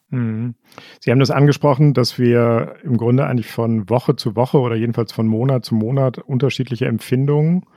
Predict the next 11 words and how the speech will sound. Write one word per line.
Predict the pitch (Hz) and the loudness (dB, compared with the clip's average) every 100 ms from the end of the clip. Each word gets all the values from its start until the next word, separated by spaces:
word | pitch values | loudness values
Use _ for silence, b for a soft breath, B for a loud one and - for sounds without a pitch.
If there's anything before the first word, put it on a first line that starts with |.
| b b b b | b b b b
haben, | - 117 131 147 | -6 -4 -2 -2
auch | - 101 | -4 -2
eine | 123 | 0
unterschiedliche | - 135 127 - 135 110 110 | 0 0 0 0 -4 -2 -2
Lage | 98 95 107 131 139 | -2 -2 -2 -2 -2
jeweils | 131 135 143 143 135 - | -2 -2 -2 -2 -4 -4
haben. | 120 131 143 151 170 b b b b b | -4 -2 0 0 -2 b b b b b
Zu | - | -6
Beginn | 110 104 120 | -2 0 2
der | 135 | 2
Pandemie | 127 131 127 123 120 127 131 135 | 2 0 0 0 0 0 0 -2